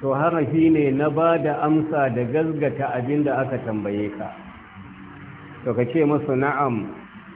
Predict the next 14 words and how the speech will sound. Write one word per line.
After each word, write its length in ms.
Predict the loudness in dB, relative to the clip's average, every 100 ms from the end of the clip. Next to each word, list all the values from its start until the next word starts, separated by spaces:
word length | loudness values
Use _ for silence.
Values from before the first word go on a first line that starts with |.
| -20 -20 -20 -20 -20 -20 -18 -18 -16 -4
za 200 | 4 6
a 100 | 6
tashe 500 | 6 6 6 6 8 8
ku 160 | 6 4
raguma 480 | 4 2 4 4 2
amsikum, 760 | 2 0 2 -2 0 -4 -4 -10 -18 -20 -20 -20 -18 -18 -18 -18 -20 -10
aw 200 | -2 2
ala 160 | 4 4
ragumi 460 | 2 2 2 2 2
min 180 | 2
unufikum, 800 | 2 0 2 2 0 -2 -2 -4 -6 -10 -14 -18 -16 -16 -16 -18 -18 -20 -20 -20 -20 -20 -20 -20 -20 -18 -8
wa 200 | -2 2
antum 400 | 2 2 2 2
dakhirun." 1400 | 2 2 2 2 2 4 6 6 6 6 4 0 -4